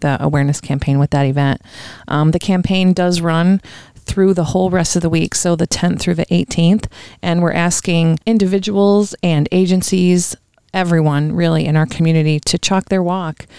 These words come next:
and, uh, beautify it and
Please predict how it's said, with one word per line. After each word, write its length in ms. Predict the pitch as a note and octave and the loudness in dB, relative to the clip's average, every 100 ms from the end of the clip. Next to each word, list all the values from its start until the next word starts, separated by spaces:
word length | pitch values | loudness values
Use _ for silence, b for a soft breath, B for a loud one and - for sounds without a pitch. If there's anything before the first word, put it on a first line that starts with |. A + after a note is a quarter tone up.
| B B B | B B B
and, 480 | F3+ E3+ E3 E3 E3 | 0 2 2 2 2
uh, 380 | F3+ E3+ D#3+ D#3+ - - F3 | 0 0 0 0 -6 -14 -4
beautify 480 | F3+ F3 F3 F3 E3+ | 0 0 0 0 2
it 280 | E3+ F3 - | 2 0 0
and 440 | F3 D#3+ D#3 D#3 | 0 2 2 0